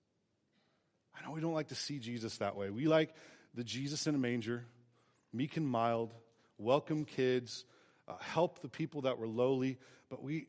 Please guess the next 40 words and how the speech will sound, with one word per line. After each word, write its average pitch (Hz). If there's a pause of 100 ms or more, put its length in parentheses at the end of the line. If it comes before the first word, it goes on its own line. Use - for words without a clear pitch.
we 143
have 147
to 180
remember 160
that 113
the 113
last 143
picture 180
of 135
Jesus 127
that 110
we 139
get 127
in 156
the 156
Bible, 160 (480)
in 131
Revelation, 147 (300)
is 160 (140)
people 208 (300)
asking 202
the 175
rocks 165
to 156
fall 180
on 147
them 131
and 117
crush -
them, 85 (340)
to 139
save 190
them 110 (200)
from 151
facing 170
the 135
wrath 127
of 120
the 101
Lamb. 98